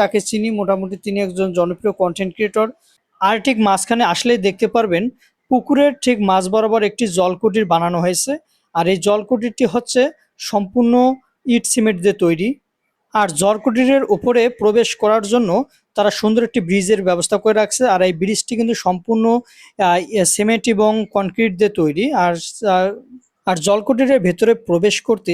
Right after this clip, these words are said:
আপনারা একটা জিনিস লক্ষ্য করবেন, ব্রিজের সাইড দিয়ে যে ডেকোরেশনগুলো করা হয়েছে, এগুলো আপনাদের দেখতে সম্পূর্ণ গাছের গুঁড়ির মতো দেখাবে, কিন্তু আসলে এগুলো গাছের কোনো গুঁড়ি না,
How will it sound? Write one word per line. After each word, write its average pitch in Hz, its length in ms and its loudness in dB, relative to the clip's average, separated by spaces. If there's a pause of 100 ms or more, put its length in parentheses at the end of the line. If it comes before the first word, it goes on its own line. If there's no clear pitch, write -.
আপনারা 233 340 0
একটা 202 240 0
জিনিস 233 260 0 (100)
লক্ষ্য 160 300 -6
করবেন, 185 340 0 (360)
ব্রিজের 220 460 2
সাইড 196 280 -2
দিয়ে 226 120 2
যে 233 120 2
ডেকোরেশনগুলো 214 680 -2 (240)
করা 180 180 2
হয়েছে, 190 320 -2 (180)
এগুলো 202 240 -2
আপনাদের 214 420 -2
দেখতে 180 340 -2 (480)
সম্পূর্ণ 190 400 -2
গাছের 180 360 0
গুঁড়ির 202 320 0
মতো 185 140 -6
দেখাবে, 165 380 -2
কিন্তু 208 300 -6
আসলে 220 200 -4
এগুলো 214 240 0
গাছের 190 360 -2
কোনো 202 220 -6
গুঁড়ি 190 280 0
না, 151 140 -8